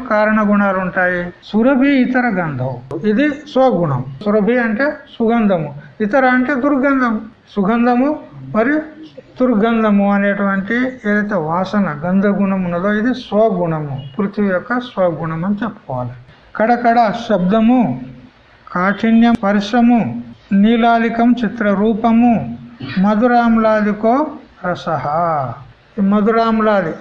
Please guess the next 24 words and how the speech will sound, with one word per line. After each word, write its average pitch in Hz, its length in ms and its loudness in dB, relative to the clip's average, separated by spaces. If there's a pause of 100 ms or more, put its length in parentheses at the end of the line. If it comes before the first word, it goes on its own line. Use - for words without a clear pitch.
అయితే 214 220 0 (680)
రసం 180 400 -2
అనేది 240 340 0 (140)
కేవలం 226 420 2 (160)
మధురమే 220 400 2 (120)
ఉంటది, 208 360 0 (640)
కానీ 240 220 2 (100)
ఇతర 247 240 0 (440)
మన 226 100 2 (100)
షడ్ 226 220 0
రుచులు 254 320 0
చెప్పుకుంటాం, 247 480 2 (380)
మధుర, 196 280 0 (240)
ఆమ్ల, 208 240 4 (180)
లవణ, 202 300 2 (220)
కటు, 190 240 -4 (120)
కషాయ, 208 460 -2 (160)
తిక్త 214 280 -6 (240)
అని 202 180 -2
చెప్పుకుంటాం. 190 500 -4 (440)
మరి 226 180 0 (180)
ఈ 240 40 2 (200)
ర-, 240 100 0 (100)
ఆయా 226 200 2